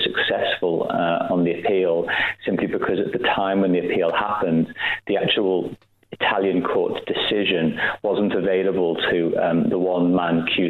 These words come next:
C, um, who was reviewing the, uh, appeal on behalf of, uh, Leeds and the Football League,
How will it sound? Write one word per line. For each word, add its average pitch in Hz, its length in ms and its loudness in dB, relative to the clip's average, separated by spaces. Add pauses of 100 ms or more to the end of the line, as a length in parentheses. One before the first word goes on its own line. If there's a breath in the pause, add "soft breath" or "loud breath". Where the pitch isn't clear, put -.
(140)
C, 85 480 0
um, 87 320 2 (100)
who 92 140 0
was 85 220 0 (180)
reviewing 92 680 2
the, 85 300 2
uh, 85 280 0
appeal 85 360 0
on 85 140 0
behalf 85 480 -2
of, 80 240 -2
uh, 85 280 2
Leeds 85 380 0
and 82 140 0
the - 100 -4
Football 85 320 -2
League, 80 260 0